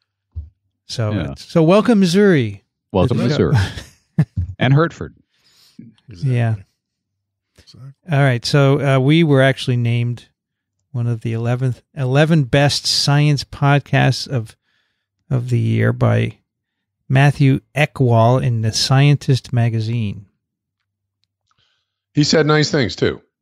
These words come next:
Speaker 4: That's great.
Speaker 1: He just doesn't like the weather.
Speaker 2: He doesn't like the, how we go on about the weather.
Speaker 1: While their frequent banter about the
Speaker 2: Mm-hmm.
Speaker 1: weather can sometimes be a little tiresome,
Speaker 2: <laughs>
Speaker 1: podcast provides an often captivating look into the world of viruses.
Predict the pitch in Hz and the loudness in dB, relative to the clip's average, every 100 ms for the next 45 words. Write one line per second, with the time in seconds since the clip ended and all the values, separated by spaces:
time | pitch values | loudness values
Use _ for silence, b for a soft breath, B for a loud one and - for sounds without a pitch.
0 | _ - - 107 65 _ - 135 151 - | _ -14 -6 -6 -6 _ -10 -4 -2 0
1 | 156 170 143 143 - 123 120 110 101 - | 2 2 2 0 0 0 0 -4 -8 -14
2 | - 127 131 131 120 113 113 87 95 90 | -4 0 2 2 2 0 -2 -2 -4 -6
3 | 85 78 73 69 69 65 58 57 - 147 | -4 -4 -4 -6 -8 -10 -10 -8 0 2
4 | 151 156 151 - 175 202 196 165 127 135 | 2 2 0 0 -2 0 0 0 2 2
5 | 143 139 120 117 110 117 131 123 113 123 | 2 0 0 0 -2 0 2 0 0 -2
6 | - 160 147 127 113 - 120 120 - _ | 0 0 2 2 2 -2 -2 -4 -4 _
7 | _ _ _ _ _ 151 180 - 127 - | _ _ _ _ _ 0 2 2 -2 -2
8 | - 120 117 104 - 98 120 - _ _ | 0 2 2 0 -6 -8 -10 -16 _ _
9 | - - _ _ - 147 - 143 - 135 | -12 -12 _ _ 0 0 2 0 2 2
10 | 123 120 113 - 147 151 165 139 139 131 | 2 2 0 2 0 2 0 0 0 0
11 | - 120 127 120 113 120 120 113 120 104 | 0 0 2 2 0 0 -2 -2 -2 -2
12 | 101 110 107 101 101 110 95 - 110 | -2 -2 -2 -6 -8 -10 -14 -16 -20